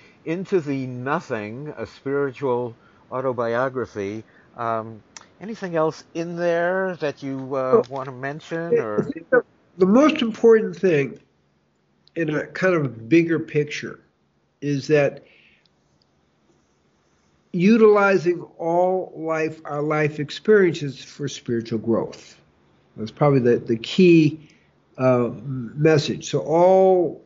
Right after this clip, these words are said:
Speaker 2: life's experience, if you interpret it right, become a, a vehicle for spiritual growth. So I think that's a, a key thing. Um, the other thing is,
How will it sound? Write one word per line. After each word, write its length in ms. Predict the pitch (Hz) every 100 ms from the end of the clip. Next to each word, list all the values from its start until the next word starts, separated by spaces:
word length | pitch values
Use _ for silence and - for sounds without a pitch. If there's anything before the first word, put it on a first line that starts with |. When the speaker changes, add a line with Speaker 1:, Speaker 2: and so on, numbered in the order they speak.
| _
Speaker 2:
life's 340 | 139 156 151 151
experience, 640 | 139 - 220 185 151 139
if 160 | 131 135
you 100 | 143
interpret 480 | 131 - 233 220 151
it 120 | -
right, 300 | 120 123 123 - - _
become 420 | - 160 - 170 160
a, 140 | 143 -
a 60 | 135
vehicle 500 | 127 156 160 156 139
for 160 | - 127
spiritual 580 | - - 131 113 -
growth. 580 | 110 120 110 90 - - _ _ _ _ _
So 180 | - 123
I 100 | 127
think 280 | 170 156
that's 320 | 156 147 139 123
a, 100 | 110 -
a 80 |
key 400 | 117 - 165 151
thing. 480 | 131 135 117 113 131 - _ _ _ _
Um, 480 | 135 135 135 127 - - _ 139
the 260 | 139 160
other 180 | 202 226
thing 320 | 214 196 185
is, 300 | 175 165 160